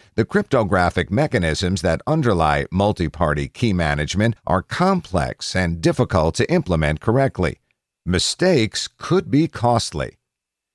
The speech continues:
These organizations are managing a lot of money, so they have quite high privacy and security requirements,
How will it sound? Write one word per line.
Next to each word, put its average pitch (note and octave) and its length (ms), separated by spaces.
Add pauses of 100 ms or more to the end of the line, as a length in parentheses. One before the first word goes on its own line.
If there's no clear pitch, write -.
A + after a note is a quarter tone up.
(140)
These G#3 380
organizations G#2 920
are F2 80
managing G#2 640
a A#2 120
lot A#2+ 540
of E2+ 140
money, G2+ 340
so F#2+ 320
they F2+ 160
have E2 260
quite E3+ 360
high G#2+ 320
privacy F2+ 680
and E2 160
security E2+ 600
requirements, F2 800